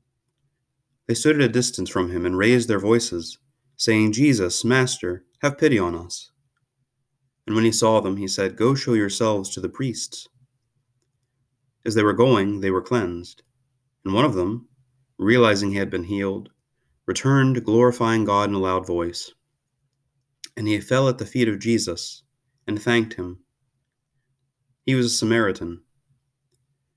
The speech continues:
Jesus said in reply, "Ten were cleansed, were they not? Where are the other nine?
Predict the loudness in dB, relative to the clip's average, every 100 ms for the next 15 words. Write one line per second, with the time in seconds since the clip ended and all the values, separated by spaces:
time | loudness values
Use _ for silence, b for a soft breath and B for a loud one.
0 | _ _ _ _ _ -6 2 4 4 0
1 | 2 2 2 0 0 0 -2 -4 -8 -16
2 | _ _ _ _ _ _ _ _ -12 0
3 | 4 4 2 2 2 2 -4 -4 -2 -2
4 | -2 -4 -8 -16 _ _ _ _ _ _
5 | _ 0 2 4 2 0 0 0 0 0
6 | -2 -4 -10 -16